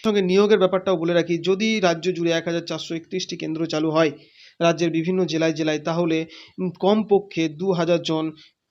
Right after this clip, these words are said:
বিএসকে কেন্দ্র সহায়তা পরিচালনা করার জন্যে ডেটা এন্ট্রি অপারেটর নিয়োগ করা হবে। এখানেও কিন্তু বড় একটি নিয়োগের সম্ভাবনা রয়েছে। তো বন্ধুরা,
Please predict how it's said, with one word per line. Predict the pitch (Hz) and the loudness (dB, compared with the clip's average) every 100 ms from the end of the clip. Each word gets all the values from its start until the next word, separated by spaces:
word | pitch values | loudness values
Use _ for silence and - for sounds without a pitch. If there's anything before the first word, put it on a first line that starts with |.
| _ _ _ _ | _ _ _ _
বিএসকে | 151 175 185 185 190 180 | -10 -2 0 0 -2 -6
কেন্দ্র | 160 156 156 | -6 -6 -6
সহায়তা | 160 160 151 147 | -4 -4 -4 -6
পরিচালনা | 160 175 185 175 165 | -4 -4 -2 -2 -4
করার | 165 156 | -4 -4
জন্যে | 156 156 180 180 _ _ - | -4 -2 -2 -4 _ _ -16
ডেটা | 151 160 170 | -6 -2 0
এন্ট্রি | 160 151 156 | -2 -2 -4
অপারেটর | 147 151 160 165 | -4 -4 -4 -2
নিয়োগ | 147 147 | -4 -2
করা | 147 | -2
হবে। | 147 156 147 - _ - - _ 180 | 0 0 -2 -8 _ -20 -20 _ 2
এখানেও | 180 202 196 196 | 2 2 4 4
কিন্তু | 180 170 170 165 156 | 2 -4 -4 -6 -2
বড় | 170 175 180 151 - _ _ | 2 4 4 2 -6 _ _
একটি | 170 165 170 | -12 -6 -2
নিয়োগের | 165 160 156 151 | -2 -2 -4 -4
সম্ভাবনা | 151 151 151 | -4 -4 -2
রয়েছে। | 151 151 147 143 - - _ | 0 0 -2 -4 -6 -20 _
তো | 170 | 0
বন্ধুরা, | 180 220 | 4 4